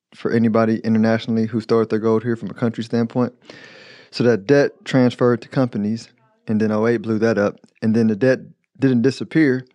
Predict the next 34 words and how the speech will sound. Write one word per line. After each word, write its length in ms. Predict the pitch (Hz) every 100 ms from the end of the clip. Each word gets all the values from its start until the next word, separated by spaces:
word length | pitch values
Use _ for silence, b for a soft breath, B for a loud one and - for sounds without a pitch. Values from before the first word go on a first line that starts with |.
| _ _ _
The 100 | -
debt 360 | 104 135 139 -
began 320 | 120 120 117
to 160 | 113 98 85 85 _ - _ _ _ - - 82
go 160 | 120 135
to 80 | 113
governments. 580 | 131 131 110 104 87
Well, 340 | 104 120 117 - - -
the 240 | 104 117
create-, 480 | 113 - 117 127 131 - -
uh, 200 | 110 107 -
and 140 | 120
I'm 100 | 127
gonna, 220 | 131 117 -
and 120 | 120
I'm 100 | 127
gonna 180 | 131 113
get 200 | 110 120
into, 400 | 110 - 107 107 b b b b b b b _ -
um, 520 | 107 107 98 92 107 117 _ _ _ _ _ _ _ _ _
I'm 140 | 127
gonna 160 | 131 120
s-, 240 | 113 - _ -
I'm 120 | 123 135
gonna 220 | 131 110
stop 500 | - - 139 127 -
there 340 | 131 120 110 - _ _ _
and 160 | 113 110
talk 220 | 127 117
about 260 | 113 113 113
how 140 | 110
the, 180 | 104 - - 104 107 _
the, 100 | 120
the, 380 | 104 104 110